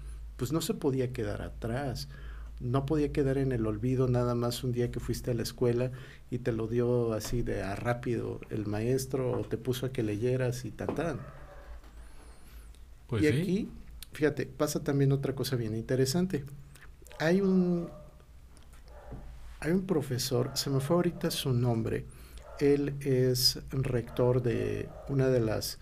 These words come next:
Speaker 1: universidades de España. Y este señor le hacían unas preguntas en una entrevista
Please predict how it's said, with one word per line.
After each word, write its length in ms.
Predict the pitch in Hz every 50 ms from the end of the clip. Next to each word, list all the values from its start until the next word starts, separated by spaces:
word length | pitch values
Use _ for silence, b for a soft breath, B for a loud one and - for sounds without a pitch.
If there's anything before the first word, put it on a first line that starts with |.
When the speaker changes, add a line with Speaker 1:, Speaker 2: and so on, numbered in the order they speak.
| B B B B B B B B
Speaker 1:
universidades 1160 | - 131 131 127 123 123 120 113 113 - - 123 120 120 113 117 117 120 120 117 - - - -
de 200 | - 117 110 107
España. 560 | 101 - - - - 110 104 98 95 95 92 - - - B B B B B B B B - - - -
Y 220 | 160 143 139 139
este 200 | 143 139 - -
señor 460 | - - 190 170 165 151 143 143 143 139 B B B B B B B B B B B B B -
le 220 | - 135 131 135 127
hacían 720 | 123 123 127 - - 139 139 143 139 139 139 139 143 139 139
unas 760 | 139 135 131 127 131 131 127 127 123 120 117 113 110 - - -
preguntas 640 | - 131 127 120 113 123 123 120 127 127 123 -
en 120 | 127 117
una 140 | 110 110 113
entrevista 760 | 113 113 - - 123 120 117 117 113 113 - - 120 117 -